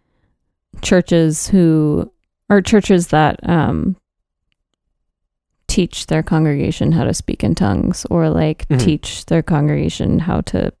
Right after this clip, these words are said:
Speaker 1: prophesy over
Speaker 2: Mm-hmm.
Speaker 1: people. Like,
Speaker 2: Well, actually, prophecy, ex-, prophecy in tongues was the exact context that Paul was using when he said to seek the greater gifts, because he's comparing in that, in that passage. And again, forgive me, I don't, I can't think of it offhand.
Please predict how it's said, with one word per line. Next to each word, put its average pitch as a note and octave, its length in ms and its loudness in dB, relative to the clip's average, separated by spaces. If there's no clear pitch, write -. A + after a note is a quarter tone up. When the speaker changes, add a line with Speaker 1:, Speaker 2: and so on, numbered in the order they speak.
Speaker 1:
prophesy - 420 0
over E3 180 2
Speaker 2:
Mm-hmm. G2+ 120 0
Speaker 1:
people. - 420 -4
Like, - 280 -6
Speaker 2:
Well, C#3+ 120 6
actually, D3 240 2
prophecy, B2 680 0
ex-, - 220 -4
prophecy D#3 400 2
in B2 80 2
tongues A#2 340 2
was G#2+ 300 2
the G#2 120 0
exact F#2+ 420 -2
context F2+ 440 -6
that - 140 -6
Paul F2+ 220 -2
was E2+ 200 -6
using F#2 400 -4
when F2 100 -4
he F2 120 -6
said E2+ 200 -6
to F2 60 -8
seek - 240 -8
the - 60 -12
greater D2+ 300 -8
gifts, - 340 -14
because A#2 280 0
he's A2+ 120 0
comparing A#2 720 0
in G2+ 120 0
that, G2 260 -2
in G#2+ 160 -4
that F#2+ 180 -6
passage. F#2+ 460 -6
And F#2+ 100 -2
again, F2+ 220 -4
forgive F2 340 -6
me, E2+ 140 -6
I D#2 80 -6
don't, F2+ 200 -6
I F2+ 100 -8
can't - 240 -8
think G2 140 -8
of E2 80 -8
it E2+ 80 -6
offhand. E2 480 -6